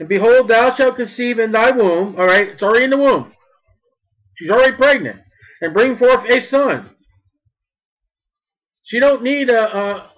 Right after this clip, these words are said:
a, a ultrasound. She knows the sex of the child. "And shall call his name Jesus." The child's already named. That's in her womb right now when she's talking to Elizabeth. "He shall be great,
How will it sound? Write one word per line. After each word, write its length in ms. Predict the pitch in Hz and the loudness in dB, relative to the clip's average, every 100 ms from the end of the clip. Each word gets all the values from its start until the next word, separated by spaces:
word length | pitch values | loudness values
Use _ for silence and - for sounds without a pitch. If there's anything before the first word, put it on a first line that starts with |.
| 185 | -8
a, 340 | 185 180 - - _ _ _ _ _ | -6 -6 -10 -18 _ _ _ _ _
a 360 | 156 160 160 156 | -16 -12 -12 -12
ultrasound. 720 | 180 269 277 226 196 147 - - _ _ | 0 0 0 -6 -4 -4 -6 -14 _ _
She 160 | - 220 | -14 -4
knows 320 | 226 262 262 | 2 4 2
the 100 | 220 | -2
sex 340 | 196 247 240 - | -4 -2 -2 -4
of 100 | 214 | -6
the 100 | 214 | -4
child. 500 | 220 202 127 101 92 _ _ _ _ _ _ - | -2 -2 -2 -6 -14 _ _ _ _ _ _ -8
"And 140 | 220 | -4
shall 240 | 269 262 247 | 0 2 2
call 300 | 254 285 262 | 2 2 2
his 200 | 277 220 | 0 0
name 400 | 254 262 262 196 | 0 2 -2 -6
Jesus." 480 | 208 254 196 135 - _ | -4 -4 -4 -8 -10 _
The 80 | 208 | -8
child's 440 | - 254 285 277 254 | -4 -2 0 0 0
already 440 | 254 247 247 240 | 0 2 0 0
named. 340 | 233 240 196 | -2 -2 -2
That's 180 | 196 196 - | -2 -4 -4
in 160 | 254 | -4
her 160 | 254 254 | 0 -2
womb 320 | 233 254 247 | 0 -2 0
right 220 | 220 226 | 0 0
now 200 | 220 233 | 0 -2
when 140 | 208 190 | -2 -6
she's 180 | 202 190 | -10 -2
talking 340 | 226 226 220 | 0 0 -2
to 120 | 208 | -4
Elizabeth. 440 | 208 208 196 160 113 - _ _ _ _ _ _ _ _ _ _ _ _ _ _ _ _ _ _ _ | -2 0 -2 -4 -10 -12 _ _ _ _ _ _ _ _ _ _ _ _ _ _ _ _ _ _ _
"He 180 | 262 294 | 0 0
shall 220 | 302 285 | 2 2
be 140 | 294 | 0
great, 420 | 247 254 277 139 | 0 2 2 0